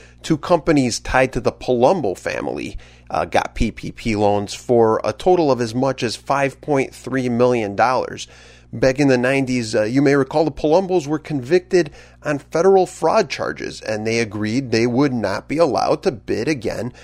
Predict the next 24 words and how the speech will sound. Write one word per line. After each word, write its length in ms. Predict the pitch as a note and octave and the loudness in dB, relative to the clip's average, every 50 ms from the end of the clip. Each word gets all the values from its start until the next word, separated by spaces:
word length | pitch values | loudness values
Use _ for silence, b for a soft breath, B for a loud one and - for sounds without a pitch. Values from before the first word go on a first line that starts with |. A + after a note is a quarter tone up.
| B B B | B B B
on 160 | - D3+ C#3 | -2 -2 -2
federally 560 | - - - - G#2 A#2 A#2+ A2+ A2 A2 G2+ F2+ | -2 -2 0 2 2 4 4 2 0 -2 -4 -6
funded 480 | - - G#2 G#2 G2+ F#2+ G2 F#2+ - | -4 -4 -2 -2 -2 -4 -6 -6 -8
projects. 640 | - - E3 F3+ E3+ E3 C3 C3 A2+ G#2 - - - B B B B B B B - | -4 -2 0 0 0 0 2 0 0 -2 -2 -6 -12 B B B B B B B 0
But 260 | A#2+ C#3 C3+ C3+ C3+ | 0 2 2 2 0
that 220 | D3+ E3 F3 F3 | 0 0 2 2
restriction 880 | E3 D#3 C#3+ - - - - D#3 E3 D#3+ - - - D#3 C#3+ B2+ A2+ A2 | 0 0 0 -2 -6 -4 0 0 0 0 0 -2 -2 0 0 -2 2 2
does 180 | C3 B2+ A#2 | 2 2 4
not 320 | B2 C3 C#3 C#3+ C#3+ C#3+ - | 2 0 2 0 0 -2 -4
keep 280 | - - C3+ A#2+ - | -4 -4 -4 -4 -2
them 180 | - B2+ A#2 A2 | -2 -2 -2 0
from 160 | - B2+ A2+ | -2 -4 -2
getting 400 | G#2+ A2+ A2+ A2 A2 G#2+ G#2 - | 0 0 0 0 0 -2 -4 -6
P 200 | - - B2 A#2+ | -6 -6 -6 -6
P 160 | - - A#2 G#2+ | -4 -4 -6 -6
P 240 | - - B2 B2+ B2+ | -6 -4 -2 -2 0
loans. 400 | A#2 A2+ G#2+ G#2+ G#2+ G#2+ G2+ B B B B B B | 0 0 0 0 0 -4 -6 B B B B B B
The 80 | - A#2+ | -8 -4
federal 300 | - - C#3 C#3+ C3+ B2+ | 0 2 4 4 2 2
government 560 | A#2 C3+ C3 B2+ C3 C3 B2 A#2+ G#2 - - | 2 2 2 2 2 0 -2 -4 -6 -4 -2
will 180 | B2 B2 A2+ B2 | -2 0 0 0
only 240 | B2 B2+ C3 B2 | 0 2 0 0
deny 480 | A2+ G2+ A#2+ A#2 A2 A2+ A2+ A2+ A#2 A#2 | -2 -2 -2 -2 0 0 2 2 2 2
approval 840 | A2+ G#2 G2+ - - - - C#3+ C#3+ C3 A#2 B2 A#2+ A#2+ A#2 A2 | 0 -2 -2 -6 -8 -2 0 2 2 2 2 2 0 0 0 -2